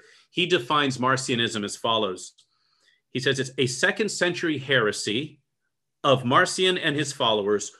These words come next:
who rejected the Old Testament and claimed that the apostles were wrong in claiming that the New Testament is a fulfillment of the Old.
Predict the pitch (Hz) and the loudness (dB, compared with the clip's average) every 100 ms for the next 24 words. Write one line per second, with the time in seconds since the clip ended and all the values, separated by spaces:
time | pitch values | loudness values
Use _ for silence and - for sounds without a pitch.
0 | _ - 190 175 160 135 143 196 208 220 | _ -2 0 2 2 0 0 0 2 0
1 | 190 175 165 - 160 175 - - 160 - | 0 0 -4 -2 0 0 -4 -2 -2 -2
2 | 123 147 156 - _ _ _ _ - 156 | -4 -4 -4 -10 _ _ _ _ -2 -2
3 | 139 - 175 202 202 185 185 175 - - | -2 -4 0 0 2 0 0 -2 -4 -6
4 | 180 180 180 151 135 147 131 123 175 185 | -4 -2 -2 -4 0 0 0 0 2 2
5 | 120 - - _ _ 139 143 - 160 165 | 0 -4 -14 _ _ -4 -4 -4 -4 -2
6 | 156 151 139 135 170 - 135 131 135 131 | -2 -2 -2 -2 -2 0 0 0 -2 -2
7 | 131 139 135 - 139 135 139 - 165 170 | -4 -4 -4 -2 -6 -4 -6 -4 -4 -4
8 | 165 147 - 139 131 135 139 185 - - | -4 -6 -6 -4 -2 2 4 4 0 -4